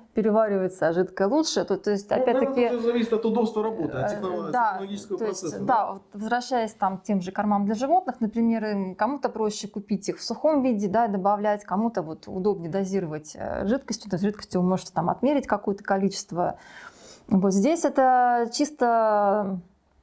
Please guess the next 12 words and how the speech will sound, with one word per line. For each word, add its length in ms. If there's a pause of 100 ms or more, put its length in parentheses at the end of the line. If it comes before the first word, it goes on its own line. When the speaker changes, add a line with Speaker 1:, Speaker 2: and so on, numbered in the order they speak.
(260)
Speaker 1:
м, 480
такой 280
техно-, 460 (100)
такая 280
технологическая 840
разница. 600 (120)
Speaker 2:
Интересный 480
вопрос, 240
хороший. 420
Я, 100
меня 180
тоже, 460